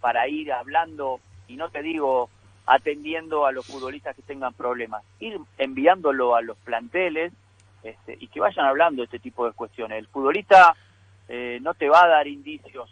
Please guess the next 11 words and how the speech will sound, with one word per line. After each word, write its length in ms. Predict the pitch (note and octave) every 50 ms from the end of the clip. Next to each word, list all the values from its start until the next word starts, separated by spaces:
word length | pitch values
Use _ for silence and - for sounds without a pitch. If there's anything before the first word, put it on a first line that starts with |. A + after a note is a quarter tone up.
| _ -
muy 180 | D#3 G3+ B3 -
pocas 340 | - A4 G#4+ - E3+ D#3
veces 240 | D#3 F#3 - - C#3+
te 100 | - B2+
da 140 | B2 B2 B2+
indicios 480 | B2 B2 A#2+ C3+ D3 - - C3 A#2+ A#2
de 80 | A2+
pedir 320 | - _ A#2 A#2 B2 B2+ B2
ayuda, 600 | - - - C#3+ D3 C#3+ C#3+ C#3+ C#3 C#3 C#3 C#3 _ _ _ -
este, 420 | A#2 A#2 G#2+ _ _ A#2+ A2+ A2+ - _
porque 300 | B2 A#2 - B2+ A#2+